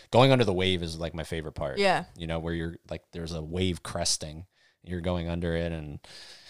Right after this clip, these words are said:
Speaker 1: it's, it's crazy.
Speaker 2: Yeah.
Speaker 1: It's the, like, the detail in there is, is
Speaker 2: Yeah, no, I'm
Speaker 1: insane.
Speaker 2: telling you. And imagine, like, the new Star Wars one. Like, it doesn't, because, like, when you get in there, it's not like you're putting on, like, a V R or, like, you're not getting, like, strapped into anything. You literally just kind of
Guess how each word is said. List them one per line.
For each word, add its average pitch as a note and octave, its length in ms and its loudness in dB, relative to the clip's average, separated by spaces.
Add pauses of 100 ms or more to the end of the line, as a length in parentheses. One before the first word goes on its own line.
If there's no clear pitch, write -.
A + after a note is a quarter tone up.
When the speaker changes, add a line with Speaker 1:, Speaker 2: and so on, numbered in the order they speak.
(1000)
Speaker 1:
it's, - 400 4
it's - 100 0
crazy. E2+ 500 -2 (260)
Speaker 2:
Yeah. F3 300 -6
Speaker 1:
It's - 160 -10
the, G2 120 -10
like, D#2+ 160 -10
the E2+ 60 -14
detail E2 580 -6
in D#2 100 -8
there D2+ 240 -10
is, - 360 -8
is - 20 -12
Speaker 2:
Yeah, A#3+ 200 -2 (100)
no, A#3+ 60 -2
I'm A3 60 -6
Speaker 1:
insane. A3 60 -8 (120)
Speaker 2:
telling E2+ 160 0
you. - 60 -4
And G3 240 -4
imagine, G#3+ 480 2
like, G3 320 -4
the F3+ 240 0
new F#3+ 240 -4
Star F3 340 2
Wars A3 300 -2
one. A#3 240 0
Like, G3 180 -2
it G#3 120 -2
doesn't, A3 400 4 (340)
because, A#3+ 280 0
like, A#3 160 2
when A#3 140 2
you A#3 80 2
get G#3 220 4
in A#3 160 2
there, F3+ 240 2
it's - 240 0
not G3+ 160 2
like F3+ 260 -2 (320)
you're F3+ 380 2 (300)
putting G3+ 240 2
on, F#3 140 -2
like, E3+ 220 -6
a - 40 -8
V D#3+ 300 -6
R C3+ 460 2
or, - 20 -6
like, G2+ 300 -6
you're F#3 80 -8
not E3+ 180 -6
getting, E3+ 260 -6
like, E3 200 -6
strapped F3 500 0
into F#3+ 260 0
anything. E3+ 460 0
You F#3+ 140 2
literally G3+ 420 2
just F#3 220 -4
kind F#3 180 2
of F3 140 0